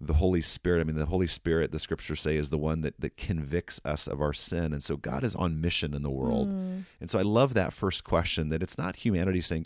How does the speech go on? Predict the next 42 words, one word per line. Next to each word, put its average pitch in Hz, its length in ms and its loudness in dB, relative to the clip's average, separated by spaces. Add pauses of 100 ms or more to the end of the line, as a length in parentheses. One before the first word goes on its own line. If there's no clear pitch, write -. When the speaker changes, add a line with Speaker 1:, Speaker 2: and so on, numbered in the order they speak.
Speaker 1:
"God, 113 100 -4
where 113 200 6
are 113 40 4
you? 107 460 4
Do - 80 -2
you 104 100 6
exist?" 87 640 2
Speaker 2:
Right. 202 540 0
Speaker 1:
It's - 220 0
God 98 260 2
saying 92 280 2
to - 120 0
us, 80 240 2
"Where 82 320 4
are 80 80 4
you? 71 540 2 (340)
Uh, 76 140 0
where 85 240 6
are 117 40 8
you 104 200 8
at 90 160 6
in 78 80 -4
relation 78 680 0 (160)
to 76 140 0
me?" 67 280 -2
And 67 80 -4
so 85 120 -4
I 120 60 0
just 156 180 -4
want 131 100 2
to 80 100 0
end 80 200 0
with 95 160 0
that. 85 240 0
I - 40 0
think 85 180 -4
that's 220 180 0
such 95 160 0
a 92 60 2
good 87 240 0
Speaker 2:
Mm. - 20 0
Speaker 1:
reminder 76 680 -2